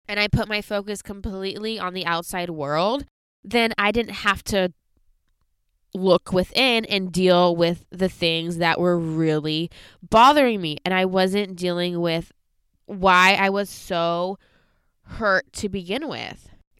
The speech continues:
So in a way, I was definitely using that trip as a way to mask the pain. I was using it as a way to cover it up, to hopefully distract myself for long enough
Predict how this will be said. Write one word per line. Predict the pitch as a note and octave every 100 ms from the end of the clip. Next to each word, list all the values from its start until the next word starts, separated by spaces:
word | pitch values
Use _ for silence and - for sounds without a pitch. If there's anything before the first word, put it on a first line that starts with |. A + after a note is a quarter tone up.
| -
So | G3+ B3 A#3+
in | B3+
a |
way, | A3+ F#3+ G3 A3+
I | G3+
was | G#3 F#3
definitely | F3 D#3 - G#3+ G#3 G#3
using | E3+ E3+ E3+ F3
that | D#3+ D3
trip | - D#3 - - _ -
as | D#3 D#3+
a | D#3+
way | D#3 D3
to | D3+
mask | C#3 A2+ - -
the | -
pain. | D3 - A2 - _ _ _ -
I | F#3
was | F#3+ F#3
using | F#3 F#3 G3
it | G3
as | F#3+
a | F#3+
way | F#3
to | F3
cover | - - F3 G3+ A#3
it | A#3
up, | F#3+ F#3 F#3 - -
to | - F3 E3+ E3+ D#3+ _ _ -
hopefully | G3 C4 D#4 E4+ F4
distract | D4 C#4+ - A#3+ A#3+ -
myself | G#3+ G#3+ - F#3+ F3+ F3 E3+ E3+ - -
for | - F#3 F3 E3+ E3+ D#3
long | D3 D#3+ E3+
enough | G3+ G#3+ F3+ F3 F3 -